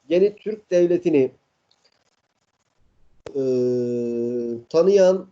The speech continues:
ilk İslam devleti Afganistan diyeceğiz ileride. Afganistan'a giden ilk elçimiz de bizim Fahrettin Paşa olacaktır canlar. Fahrettin Altay. Şey, Fahrettin Altay diyorum. Fahrettin Türkkan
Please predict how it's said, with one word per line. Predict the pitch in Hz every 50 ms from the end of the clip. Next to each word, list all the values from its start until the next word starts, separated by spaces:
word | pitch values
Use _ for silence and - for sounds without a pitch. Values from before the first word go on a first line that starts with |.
| _ _ _
ilk | - 190 208 202 _
İslam | - 180 - - - 190 190 196 185
devleti | 185 180 175 185 175 180 180
Afganistan | 175 165 170 - 185 175 175 180 180 - - - 175 160 151 143
diyeceğiz | 139 131 120 139 139 131 123
ileride. | 127 123 123 120 117 107 113 147 175 190 196 -
Afganistan'a | 160 156 147 _ - 185 180 185 185 185 - 202 196 190 190
giden | 185 170 156 160 151 151 151 - -
ilk | 185 185 185 -
elçimiz | 170 156 151 143 - - 139 127 127 117 123
de | 127 127
bizim | 156 147 170 185 185 180 - - _ _ _ -
Fahrettin | 156 151 156 160 165 165 165 - - 185 185 185 180 175
Paşa | 180 190 180 175 - 170 170 175 180 180 - _ _ _ -
olacaktır | 151 151 147 135 123 143 131 131 - _ - 160 165 160 160 - _ _ _ _
canlar. | - 147 135 135 139 139 147 - _ _ _ _ _ _ _ _ _ - 117 107 92 - _ _ _ _ _ _ -
Fahrettin | 131 131 135 143 147 147 - _ - 165 165
Altay. | 156 143 139 135 135 131 - - 120 110 101 90 - - _ _ _ _ _ _ _ _ _ _ _
Şey, | - 127 120 117
Fahrettin | - 131 131 135 135 - 139
Altay | 135 135 127 131 120 110
diyorum. | 107 104 95 95 92 -
Fahrettin | 131 131 135 131 135 - _ - 160 156 156 _
Türkkan | - 151 139 _ - 127 127 131 151